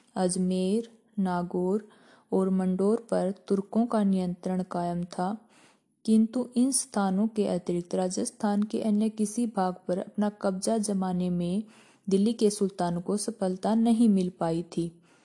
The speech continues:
राजस्थान के सर्वाधिक शक्तिशाली किले रणथंभौर को अपने नियंत्रण में लाने के उनके प्रयास बहुत कम समय के लिए ही सफल हो पाए थे। जलालुद्दीन खिलजी ने रणथंभौर की घेराबंदी तो की थी,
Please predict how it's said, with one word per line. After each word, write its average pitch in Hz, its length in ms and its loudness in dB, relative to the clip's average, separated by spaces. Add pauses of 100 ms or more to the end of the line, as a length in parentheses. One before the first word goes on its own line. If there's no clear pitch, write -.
(520)
राजस्थान 208 640 2
के 208 140 0
सर्वाधिक 196 560 -2
शक्तिशाली 196 720 -2
किले 180 460 -2
रणथंभौर 208 680 2
को 220 160 -4
अपने 208 240 2
नियंत्रण 190 460 0
में 220 200 2
लाने 185 360 0
के 220 140 0
उनके 208 280 2
प्रयास 180 640 -2
बहुत 202 380 0
कम 240 160 4
समय 196 300 0
के 185 200 0
लिए 180 160 0
ही 190 160 2
सफल 226 340 0
हो 208 100 2
पाए 175 420 0
थे। - 140 -4 (960)
जलालुद्दीन 202 680 2
खिलजी 190 420 0
ने 180 340 -2 (100)
रणथंभौर 214 640 4
की 226 160 -2
घेराबंदी 190 640 2
तो 220 160 2
की 185 240 -2
थी, 196 320 -2